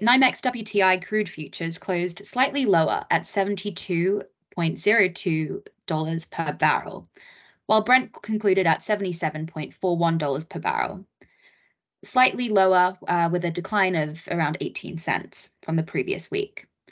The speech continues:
The market sentiment is slightly more bearish following Saudi Arabia's decision to reduce the February price of its Arab light crude to Asia.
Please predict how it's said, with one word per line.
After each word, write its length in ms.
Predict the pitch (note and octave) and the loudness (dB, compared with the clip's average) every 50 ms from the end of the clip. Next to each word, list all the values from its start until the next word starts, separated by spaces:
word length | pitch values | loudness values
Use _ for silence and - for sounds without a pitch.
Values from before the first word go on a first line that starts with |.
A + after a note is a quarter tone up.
| _ _ _ _ _ _ _ _ _ _ _ _ _ | _ _ _ _ _ _ _ _ _ _ _ _ _
The 80 | - C4+ | 2 4
market 360 | C4 - G#3+ A#3 - - - | 6 6 6 4 2 0 -2
sentiment 640 | - - A#3 A3 A3+ A3 - B3 B3 B3+ C4 - G3 | 0 0 0 0 0 -2 -2 0 0 0 2 2 2
is 240 | F#3+ F#3+ F#3 F#3 | 2 2 2 -2
slightly 400 | - - B3 B3+ B3+ - B3+ C4 | -4 -2 0 0 0 0 0 -2
more 240 | A#3 G#3+ G#3 G3+ F#3+ | 0 0 0 -2 -2
bearish 680 | E3+ F3+ E3+ E3 D#3+ E3+ F3+ G#3 B3+ C#4+ - - - _ | 0 2 2 4 4 4 2 0 -2 -6 -10 -12 -10 _
following 440 | - G3 F#3+ F#3 F#3 F#3 F3+ F3+ F#3+ | 0 2 2 2 2 0 -2 -2 -4
Saudi 420 | E3+ - - G#3+ G3+ G3+ G3+ G3+ | -6 0 2 4 4 6 4 4
Arabia's 420 | F#3 F3+ F3+ F3+ F3 F#3 F3+ F3 E3+ | 4 4 2 0 2 0 -2 -2 -2
decision 520 | - F#3 E3+ - F#3 F3 E3 F#3 F3 F3+ E3+ | -4 -6 -4 -2 -4 -2 -2 -2 -2 -2 -4
to 140 | - - | -4 -2
reduce 400 | F3 F3 F3 E3 A3 A3+ A3+ A3 | -2 0 0 0 0 -2 -2 -2
the 120 | - - F3+ | -4 -4 -4
February 580 | - - F#3+ F3 E3+ F3+ F3 E3+ D#3+ D#3 D#3 | 0 0 2 2 2 2 2 4 4 2 2
price 400 | D#3+ E3 - E3+ D#3+ - - E3 | 0 0 2 2 2 2 2 0
of 160 | - - D#3+ D#3+ | -4 -4 -4 -4
its 220 | D3+ - - - | -4 -4 -4 -4
Arab 400 | - - F3+ F3 F3 E3+ E3 F3 | 0 2 4 4 4 2 0 -2
light 240 | F3+ E3+ E3 E3+ E3+ | -2 0 0 0 -2
crude 300 | - - F3+ E3 D#3 D#3 | -6 -4 -4 -4 -2 -4
to 200 | - - - - - | -6 -10 -10 -2 0
Asia. 440 | F#3 G3 F#3+ E3 - - - - | 2 2 2 2 0 -2 -4 -6